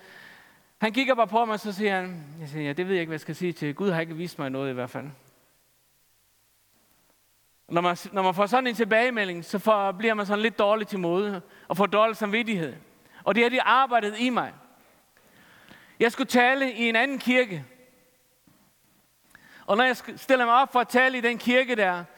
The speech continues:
hvem sidder på, øh, sidder blandt, øh, tilhørende? Det gør den her præst og hans kone.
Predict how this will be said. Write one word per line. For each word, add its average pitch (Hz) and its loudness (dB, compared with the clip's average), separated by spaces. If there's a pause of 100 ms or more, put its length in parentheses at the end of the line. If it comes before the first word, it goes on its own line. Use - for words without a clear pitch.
(140)
hvem 247 4
sidder 277 2
på, 220 2 (1000)
øh, 185 2
sidder 247 2
blandt, 220 0
øh, 180 2
tilhørende? 190 0 (440)
Det 240 2
gør 247 4
den 269 0
her 254 2
præst 247 0
og 247 2
hans 233 -2
kone. 262 0